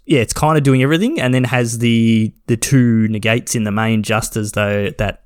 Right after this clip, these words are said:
sort of game one answer to Epiphany with a couple of Disdainful Strokes in the sideboard. So can definitely do everything, and I think, to be honest, look, the, the mana is,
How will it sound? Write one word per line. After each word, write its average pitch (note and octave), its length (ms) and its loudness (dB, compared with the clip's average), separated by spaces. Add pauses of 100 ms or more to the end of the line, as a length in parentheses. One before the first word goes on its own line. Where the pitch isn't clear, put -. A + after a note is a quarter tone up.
(100)
sort - 160 -6
of G2 140 -10
game G#2 340 -2
one G#2 460 -2
answer G#2+ 480 -4
to G#2 400 -2
Epiphany A#2 500 -4
with B2 160 0
a G#2+ 60 -6
couple - 280 -6
of G2+ 280 -6 (100)
Disdainful A2 400 -2
Strokes G2+ 320 -6
in G#2+ 80 -6
the G2 80 -6
sideboard. G#2+ 480 -2
So G#2+ 200 -2 (400)
can C3 100 -4
definitely D#3+ 280 0
do B2+ 140 2
everything, D3 320 -2
and C3+ 160 -2
I - 20 0
think, G3 260 -4
to - 80 -8
be E3+ 60 2
honest, C#3 240 0
look, B2+ 200 -2 (120)
the, A#2 340 -2
the A#2 100 -2
mana G#2+ 480 -2
is, G#2+ 400 -4